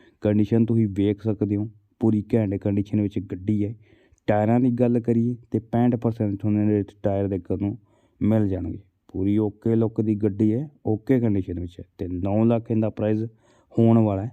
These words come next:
ਜੋ ਕਿ ਮੌਕੇ 'ਤੇ ਮਾਣ ਤਾਣ ਕਰ ਦੇਵਾਂਗੇ। ਤੇ ਬਾਕੀ ਮੈਂ ਓਨਰ ਦਾ ਦੇ ਤਾ ਨੰਬਰ, ਕੁਝ ਹੋਰ ਲੈਣੀ ਹੈ ਜਾਣਕਾਰੀ ਤਾਂ ਬਾਈ ਨਾਲ ਕਰ ਲਓ ਸੰਪਰਕ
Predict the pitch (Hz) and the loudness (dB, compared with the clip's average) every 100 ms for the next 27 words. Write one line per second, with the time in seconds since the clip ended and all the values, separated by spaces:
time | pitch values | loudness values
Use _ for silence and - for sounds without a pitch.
0 | - 101 107 104 117 120 123 - 120 123 | -8 -2 -2 0 2 2 0 -2 0 0
1 | 117 113 110 107 110 120 - _ _ - | 2 0 -2 -2 -4 -4 -12 _ _ -4
2 | - 113 101 90 87 87 - _ _ _ | 0 2 0 -4 -8 -10 -14 _ _ _
3 | - - 95 98 92 - 110 110 113 110 | -16 -6 -6 -4 -8 -4 0 2 2 2
4 | 117 117 117 110 117 110 113 110 101 101 | 2 0 0 0 -2 -2 -2 -2 -2 -2
5 | 104 113 - _ _ 107 104 107 - 104 | -2 -4 -6 _ _ -4 -4 -6 -2 -2
6 | 113 117 113 113 107 98 101 104 104 110 | 0 2 2 2 0 -2 -2 -2 -4 -4
7 | 104 117 _ - _ _ - 110 110 110 | -6 -8 _ -20 _ _ -2 0 2 2
8 | 110 113 107 - 104 104 104 - 98 101 | 4 2 2 0 -2 0 -2 -6 -6 -4
9 | 104 - | -6 -6